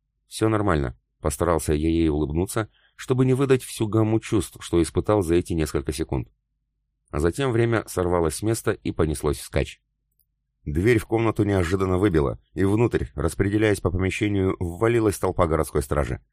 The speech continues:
"Стоять, не двигаться!" Впрочем, слушать их я не стал. Прежде чем в голове успела сформироваться хоть какая-то мысль,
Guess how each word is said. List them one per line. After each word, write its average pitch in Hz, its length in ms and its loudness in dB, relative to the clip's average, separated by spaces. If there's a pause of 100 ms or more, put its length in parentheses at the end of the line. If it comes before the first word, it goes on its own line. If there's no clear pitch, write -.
(160)
"Стоять, 110 520 0
не 101 100 0
двигаться!" 80 500 -2 (680)
Впрочем, 92 460 -2
слушать 131 440 -4
их 127 200 -4
я 101 180 2
не 101 120 -2
стал. 65 360 -4 (560)
Прежде 98 400 2
чем 101 220 2
в 92 40 0
голове 98 340 4
успела 87 380 2
сформироваться 92 840 0
хоть - 220 -4
какая-то 80 480 0
мысль, 107 340 -2